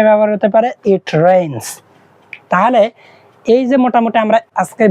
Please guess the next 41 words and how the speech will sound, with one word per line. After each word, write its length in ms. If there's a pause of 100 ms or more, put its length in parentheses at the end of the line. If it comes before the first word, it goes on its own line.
বিষয়গুলো 380
কনসেপ্ট 400
ক্লিয়ার 300
করলাম, 240 (600)
আশা 240
করি 220
তোমাদের 320 (140)
এই 100
যে 60 (120)
পার্সোনাল 500
প্রোনাউন 320 (100)
বিষয়ে 260
কোনো 180
প্রবলেম 280 (100)
হবে 180
না। 60 (520)
আমি 180
একটু 160 (220)
in 80 (100)
details 400
পড়াচ্ছি, 340
তোমাদের 260 (100)
একটু 140 (160)
লং 140 (140)
টার্ম 240
নিচ্ছে 300
যাতে 180
করে 180
তোমরা 220
এগুলো 200 (120)
ভুলে 320
না 60 (100)
যাও। 120 (600)
তো 40 (160)
পরবর্তী 480
পার্টে 260 (120)
দেখা 260
হবে 200 (1040)
পার্সোনাল, 540 (320)
অর্থাৎ 220 (140)
প্রোনাউনের 540